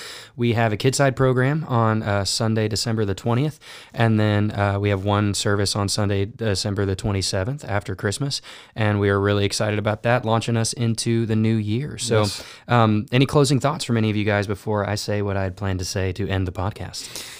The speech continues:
Speaker 2: Yeah,
Speaker 1: <laughs>
Speaker 2: no, I think there's a ton of resources out there to get back to prayer. Um, a, a few of them, the first one is Andrew Murray with Christ in the School of Prayer was
Speaker 1: Yeah.
Speaker 2: a book that I used a lot during the series. Great.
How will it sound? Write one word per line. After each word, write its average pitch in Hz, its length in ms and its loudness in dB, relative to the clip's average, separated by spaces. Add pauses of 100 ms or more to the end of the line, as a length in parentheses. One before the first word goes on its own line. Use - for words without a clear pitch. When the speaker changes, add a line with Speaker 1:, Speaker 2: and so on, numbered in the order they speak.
Speaker 2:
Yeah, 131 220 8
Speaker 1:
<laughs> 120 140 8
Speaker 2:
no, 131 140 8
I 117 140 4
think 139 180 4
there's 127 180 6
a 123 40 4
ton 143 220 6
of 139 80 6
resources 113 500 4
out 107 140 2
there 107 120 2
to 104 80 -2
get 95 140 0
back 101 200 2
to 107 120 -4
prayer. 104 540 6
Um, 101 420 2
a, 113 160 2 (340)
a 117 60 2
few 131 200 8
of 113 80 4
them, 113 160 6
the 110 80 4
first 117 280 2
one 117 120 6
is 104 260 4
Andrew 110 420 4
Murray 101 440 2
with 104 240 0
Christ 104 340 0
in 107 60 -2
the 101 80 0
School 104 260 -2
of 104 120 -4
Prayer 98 320 2
was 104 120 0
Speaker 1:
Yeah. 110 60 4
Speaker 2:
a 92 60 2
book 101 160 2
that 98 80 2
I 98 40 2
used 98 220 0
a 98 60 0
lot 101 240 -4
during 98 180 0
the 95 80 -2
series. - 360 -4
Great. 98 360 4